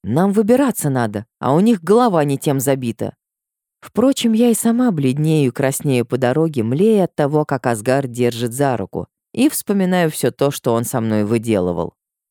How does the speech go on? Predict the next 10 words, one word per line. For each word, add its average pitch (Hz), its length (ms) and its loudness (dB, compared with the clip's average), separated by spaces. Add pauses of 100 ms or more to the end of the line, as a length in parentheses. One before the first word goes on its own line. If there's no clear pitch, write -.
(260)
Я 208 220 0
стараюсь 220 460 0
отогнать 180 480 0
разочарование, 131 920 -2
возникшее 117 600 0
из-за 113 140 -2
неопределённости 120 920 -2
наших 110 400 -2
дальнейших 110 600 -2
отношений 127 680 -4